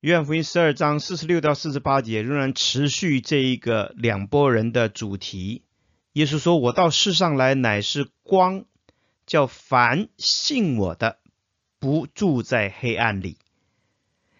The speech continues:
也就是说，对于这个光，有的人回应，就不住在黑暗里，但有的人不回应，就会在黑暗当中。让我们想起约翰福音八章，行淫妇人，耶稣对他说：“啊，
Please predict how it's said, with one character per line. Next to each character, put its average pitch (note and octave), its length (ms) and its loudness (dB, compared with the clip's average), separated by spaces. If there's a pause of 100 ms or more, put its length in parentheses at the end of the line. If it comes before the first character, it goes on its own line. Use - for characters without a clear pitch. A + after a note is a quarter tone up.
(120)
也 C3 160 0
就 D#3 140 0
是 E3+ 60 2
说， E3+ 160 4
对 E3+ 180 4
于 D#3+ 40 4
这 E3 100 0
个 D#3+ 100 0
光， E3+ 460 0
有 B2 140 -4
的 B2+ 120 0
人 C#3+ 160 2
回 B2 240 0
应， F3 320 0 (760)
就 D3+ 280 2
不 - 260 -4
住 F3 140 0
在 D3+ 120 4
黑 D3 160 0
暗 C3+ 200 2
里， F#2 240 -6
但 D3+ 160 2
有 A2+ 100 0
的 A2+ 80 0
人 A#2+ 80 0
不 F#3 140 -2
回 B2+ 260 2
应， D3 240 -2 (240)
就 C#3+ 140 0
会 C3 180 0
在 A#2 160 2
黑 B2 180 0
暗 A2+ 140 2
当 G#2 240 0
中。 G#2+ 260 -4 (680)
让 E3 140 2
我 - 0 -
们 D3 80 2
想 D#3+ 240 2
起 B2+ 160 -2
约 D3 100 4
翰 D#3+ 140 4
福 D3+ 100 0
音 D#3 100 2
八 D3+ 220 2
章， D#3 220 0
行 E3+ 200 -2
淫 C#3+ 120 2
妇 D3 260 -2
人， B2 320 0 (520)
耶 C#3+ 100 2
稣 D#3 160 -4
对 D#3 160 2
他 D3 160 2
说 C#3+ 440 0 (540)
：“啊， A2 400 0